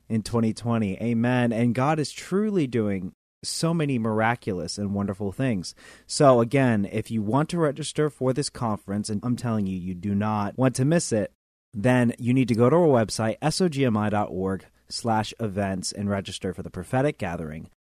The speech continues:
of the saints. And so this week, I wanted to talk a little bit about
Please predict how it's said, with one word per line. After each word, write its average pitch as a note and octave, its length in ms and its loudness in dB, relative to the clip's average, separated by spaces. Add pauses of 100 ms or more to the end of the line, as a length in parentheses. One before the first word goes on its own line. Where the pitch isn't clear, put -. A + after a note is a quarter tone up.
(100)
of F#2 260 -6
the G2 100 -6
saints. - 760 -4 (600)
And D3 140 2
so G#3 500 6
this G#3+ 380 0
week, A3 300 0
I D3+ 80 0
wanted A3 320 2
to D3+ 80 -2
talk A2+ 480 -4
a A#2+ 80 -6
little D#3 260 0
bit D3 140 2
about F#2 600 -2